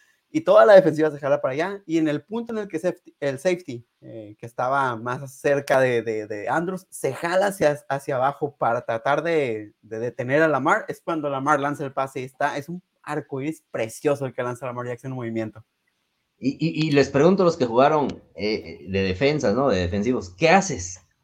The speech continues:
Speaker 2: ¿Qué haces en ese momento? No puedes, por ejemplo, Juan Ramón ilustró bien donde el defensivo tiene que ir para donde va el quarterback. Esa es la asignación, eso es donde estás, pero cuando tienes un jugador como Lamar que es diferente, es único,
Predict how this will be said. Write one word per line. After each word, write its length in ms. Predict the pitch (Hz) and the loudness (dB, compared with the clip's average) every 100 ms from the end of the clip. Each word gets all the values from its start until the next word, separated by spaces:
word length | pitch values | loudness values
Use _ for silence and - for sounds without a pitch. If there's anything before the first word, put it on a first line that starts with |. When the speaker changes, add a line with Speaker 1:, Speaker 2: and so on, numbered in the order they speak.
| - | -2
Speaker 2:
¿Qué 100 | 135 | 0
haces 200 | 175 131 | 0 -2
en 80 | 123 | -2
ese 180 | 147 120 | -2 -2
momento? 480 | 113 143 151 - - - - | -2 -2 -4 -6 -8 -16 -2
No 220 | 127 160 | 0 4
puedes, 440 | 196 190 160 127 | 6 6 4 0
por 140 | 107 117 | -4 -2
ejemplo, 580 | 147 165 143 104 - _ | 0 2 4 2 -4 _
Juan 160 | 101 101 | -4 0
Ramón 340 | 107 113 151 | 2 2 2
ilustró 320 | 135 95 120 | 0 -2 0
bien 220 | 127 151 135 | 2 2 2
donde 460 | 120 101 85 - _ - | 2 2 -2 -4 _ -6
el 180 | 101 107 | -2 0
defensivo 460 | 98 117 165 170 | 0 2 2 4
tiene 260 | 175 185 175 | 6 6 6
que 120 | 156 | 4
ir 180 | 180 180 | 4 4
para 160 | 185 | 4
donde 180 | 139 120 | 4 2
va 80 | 120 | 0
el 100 | 147 | 0
quarterback. 380 | 160 147 202 - | 0 2 0 -2
Esa 240 | 175 254 | -4 -2
es 60 | 233 | 0
la 80 | 185 | 0
asignación, 500 | 156 131 127 170 202 | 0 0 0 2 0
eso 140 | 202 | 0
es 60 | 190 | 0
donde 240 | 175 120 | -2 -4
estás, 220 | 156 165 - | -6 -4 0
pero 200 | 147 123 | 0 0
cuando 320 | 143 135 127 | -2 0 0
tienes 240 | 196 202 | 2 2
un 120 | 190 | 0
jugador 240 | 185 165 180 | 0 0 0
como 180 | 170 117 | -2 -2
Lamar 220 | 127 147 | -4 -4
que 80 | 175 | -6
es 120 | 151 | -4
diferente, 600 | 160 - 107 127 160 147 | -8 -4 -2 -2 -2 -6
es 160 | - 147 | -6 -2
único, 440 | 165 185 208 | -2 -2 -4